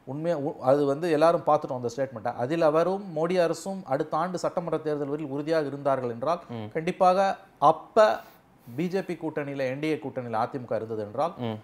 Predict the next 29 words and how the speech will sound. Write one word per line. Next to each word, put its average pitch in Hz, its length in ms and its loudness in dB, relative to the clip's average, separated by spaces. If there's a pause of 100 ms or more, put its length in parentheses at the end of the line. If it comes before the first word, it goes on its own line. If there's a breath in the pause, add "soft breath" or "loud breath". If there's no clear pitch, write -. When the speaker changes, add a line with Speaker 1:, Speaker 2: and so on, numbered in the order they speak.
(120)
Speaker 1:
அவர்களுக்கு 104 480 -6
மிகப்பெரிய 170 540 -2
சவால் 127 460 0
காத்திருக்கிறது 117 460 -4
என்று 101 240 -8
தான் 131 120 -10
நான் 90 140 -12
நினைக்கிறேன். - 360 -20
Speaker 2:
உள்ளாட்சி 214 500 6
தேர்தல் 196 440 10
முடிவுக்கு 170 500 6
பிறகு, 139 240 6
இந்த 120 140 4
ஊரக 170 260 8
உள்ளாட்சி 156 400 6
தேர்தல் 135 280 6
முடிவுக்கு 151 440 6
பிறகு 135 480 4 (100)
ஒரு 127 120 2
சற்று 147 500 4
வித்தியாசமான 208 640 6
ஒரு 170 140 8
வியூ 151 180 8
கொடுத்திருக்கோம். 131 500 2 (300 loud breath)
What 180 200 8
is 233 180 6
now, 208 320 8
what 170 280 8
is - 0 -